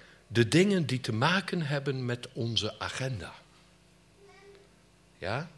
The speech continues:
De dingen die te maken hebben met onze agenda, die heel vaak door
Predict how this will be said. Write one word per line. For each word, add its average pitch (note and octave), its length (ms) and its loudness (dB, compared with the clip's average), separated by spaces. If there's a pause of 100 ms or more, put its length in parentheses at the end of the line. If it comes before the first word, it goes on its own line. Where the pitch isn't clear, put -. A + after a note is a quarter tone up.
(600)
De A2 120 0
dingen E3+ 320 6
die C3+ 120 -2
te B2+ 120 -2
maken D#3+ 480 0
hebben C#3+ 580 -2 (460)
met B2+ 600 4 (200)
onze B2+ 360 2
agenda, D#3+ 680 2 (300)
die C#3 260 8
heel A3 300 8
vaak F#3 460 2
door B2+ 260 4